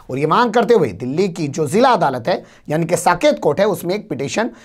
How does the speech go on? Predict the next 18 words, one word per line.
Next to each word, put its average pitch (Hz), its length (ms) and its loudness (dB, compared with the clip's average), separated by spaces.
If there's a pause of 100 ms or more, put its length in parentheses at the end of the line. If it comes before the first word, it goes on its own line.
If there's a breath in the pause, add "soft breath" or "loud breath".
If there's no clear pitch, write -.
(180 loud breath)
दाखिल 180 380 4
की 240 180 0
गई 185 160 2
है। 127 180 -4
दावा 190 320 4
किया 190 280 2
गया 147 180 0
है 135 220 -2
साहब 165 440 0 (240 loud breath)
सत्ताईस 254 680 2
मंदिरों 269 400 4
को 269 120 4
तोड़कर 254 580 4 (240 soft breath)
उसका 185 300 2
जो 285 120 4
मलबा 269 480 6
था 143 280 -2 (480 soft breath)
उससे 220 680 2